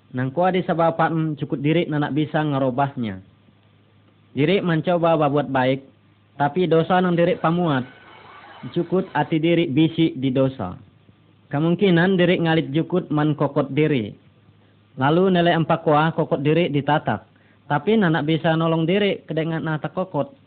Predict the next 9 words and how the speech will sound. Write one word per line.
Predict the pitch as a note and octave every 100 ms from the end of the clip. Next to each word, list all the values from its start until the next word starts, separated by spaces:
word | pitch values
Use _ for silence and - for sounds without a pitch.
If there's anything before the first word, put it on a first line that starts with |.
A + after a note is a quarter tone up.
| _ _ _ _
Jukut | C#3+ C#3 D3 F#3 D#3
diri | D#3+ E3
bapikir, | D3 C#3+ D#3 - C3 C#3 C#3+ - _ -
"Ampagi | C3 D#3 D3+ G3
dah | F3 D#3+
mau | E3+
ngalit | E3 D3+ E3
tak | E3 D#3
agi." | D#3 A2+ G2+ F#2+